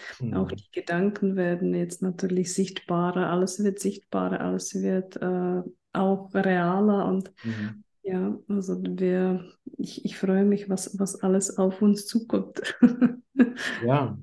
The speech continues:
Speaker 1: ja,
Speaker 2: Ja.
Speaker 1: also es ist wirklich, äh, sehr, sehr besonders. Also ich hatte jetzt auch in der letzten Woche war das so, da habe ich wirklich jeden Tag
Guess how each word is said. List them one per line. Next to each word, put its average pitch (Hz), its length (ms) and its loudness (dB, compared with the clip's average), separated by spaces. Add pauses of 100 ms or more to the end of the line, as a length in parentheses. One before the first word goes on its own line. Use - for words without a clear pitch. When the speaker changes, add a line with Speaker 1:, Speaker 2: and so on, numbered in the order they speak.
(240)
Speaker 1:
ja, 123 220 0
Speaker 2:
Ja. 220 140 4
Speaker 1:
also 202 220 2
es - 140 -8
ist 123 180 -12
wirklich, 123 520 -2
äh, 113 320 -2 (880)
sehr, 123 320 6
sehr 120 200 4
besonders. 117 640 0
Also 107 120 -4
ich - 80 -4
hatte 135 160 4
jetzt 139 160 4
auch 135 260 2
in 127 140 2
der 120 100 0
letzten 135 340 -2
Woche 147 220 0
war 131 100 2
das 135 260 2
so, 139 400 2 (540)
da 123 80 -4
habe 120 100 -2
ich 120 100 -4
wirklich 120 260 -4
jeden 139 380 0
Tag 143 640 -2